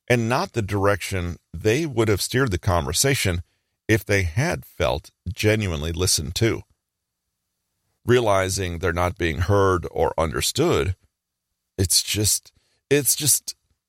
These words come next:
speaker B eventually keeps quiet. Though speaker A might have felt that this was a positive and encouraging conversation,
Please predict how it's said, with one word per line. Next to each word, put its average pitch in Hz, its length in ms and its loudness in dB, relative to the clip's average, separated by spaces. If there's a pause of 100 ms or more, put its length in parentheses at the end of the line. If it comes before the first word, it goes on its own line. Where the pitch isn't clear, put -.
(300)
speaker - 380 -2
B 101 320 2
eventually 90 500 0
keeps - 300 -4
quiet. 62 400 -2 (1600)
Though 107 380 2
speaker 92 500 -2
A 101 140 4
might 92 300 0
have 87 120 -2
felt 90 440 0
that 82 220 -2 (100)
this 104 500 0
was 87 220 0
a - 80 -6
positive 92 720 0
and 78 120 0
encouraging 82 540 -2
conversation, 80 680 -2